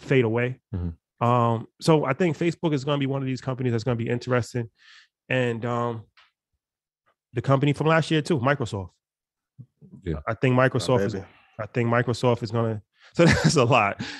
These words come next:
Speaker 1: That's a lot of picks, but I just feel like, you know, I feel like, you know, all of those picks
Speaker 2: I don't think you can go wrong with any of them. <laughs>
Speaker 1: could, could see some, could see
Speaker 2: Yeah.
Speaker 1: some growth.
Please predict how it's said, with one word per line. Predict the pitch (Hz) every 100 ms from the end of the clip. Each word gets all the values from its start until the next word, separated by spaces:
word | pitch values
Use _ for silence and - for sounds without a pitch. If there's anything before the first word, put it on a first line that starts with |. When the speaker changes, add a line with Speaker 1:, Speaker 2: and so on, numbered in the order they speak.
| -
Speaker 1:
That's | 170 160
a |
lot | 151 147
of | 135
picks, | 156 131 123
but | 123
I | 120 139
just | 151 131
feel | 147 139
like, | 127 120
you | 120
know, | 120 117 -
I | 131
feel | - 131
like, | 120 113 -
you | 117
know, | 110 104 _ _ _ _ _ _ -
all | 156 156
of | 135
those | 131 120
picks | - 127 - - - _ _ - _ _ _ _
Speaker 2:
I | 104 120
don't | 147 107
think | 110
you |
can | 104
go | 95
wrong | 98 113 90
with | 101
any | 104
of | 170 -
them. | 294 320 311 302 -
<laughs> | _
Speaker 1:
could, | - - - -
could | 113
see | - 117
some, | 107 104 101
could | - _ _ _ - _ - _ - - -
see | -
Speaker 2:
Yeah. | 107
Speaker 1:
some | 92 76
growth. | 98 92